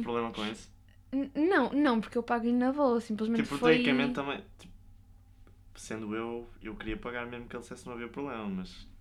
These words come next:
Speaker 1: a pessoa ser direita.
Speaker 2: Sim.
Speaker 1: A pessoa, tá a falar muito longe?
Speaker 2: Acho que estavas a falar um bocadinho lá.
Speaker 1: Pronto, mas a pessoa dizer, tipo, diretamente, "Eu pago-te agora, mas tens de, ficas-me a dever."
Speaker 2: Hum. Sim, ok, estou a
Speaker 1: Achas que
Speaker 2: perceber.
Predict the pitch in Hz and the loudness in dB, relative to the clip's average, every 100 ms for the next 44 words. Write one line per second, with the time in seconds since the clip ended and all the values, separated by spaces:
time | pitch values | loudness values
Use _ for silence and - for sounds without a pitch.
0 | - 92 - 107 - 104 104 104 104 - | -18 -18 -12 -12 -8 -8 -8 -8 -10 -18
1 | - - - 208 - - - 233 - - | -18 -14 -12 -12 -14 -12 -6 -4 -2 -4
2 | - - - 107 110 101 98 101 101 - | -10 -14 -10 -6 -4 -4 -4 -6 -8 -12
3 | - - - 247 - 247 226 220 220 214 | -20 -20 -10 -10 -6 -6 -6 -6 -6 -6
4 | 220 214 196 - - - - - - - | -6 -4 -4 -4 -6 -10 -20 -20 -16 -6
5 | 104 95 107 104 107 - 113 110 98 - | -6 -4 -6 -4 -6 -4 -4 -4 -6 -16
6 | - - 110 113 104 95 117 117 117 110 | -18 -12 -6 -6 -6 -8 -2 0 0 -2
7 | 98 95 - - 117 98 120 - 117 113 | -2 -4 -10 -8 -6 -2 -2 -2 -4 -4
8 | 117 113 120 101 110 - - - 123 117 | -4 -6 -10 -10 -12 -14 -18 -8 -6 -6
9 | 104 101 95 - - 254 233 214 - - | -6 -8 -8 -14 -2 0 0 -2 -8 -20
10 | - - - - - - - - - 233 | -20 -20 -20 -20 -20 -20 -20 -18 -4 0
11 | 208 196 - 220 214 208 214 226 - | 0 -4 -8 -6 -6 -4 -4 -4 -4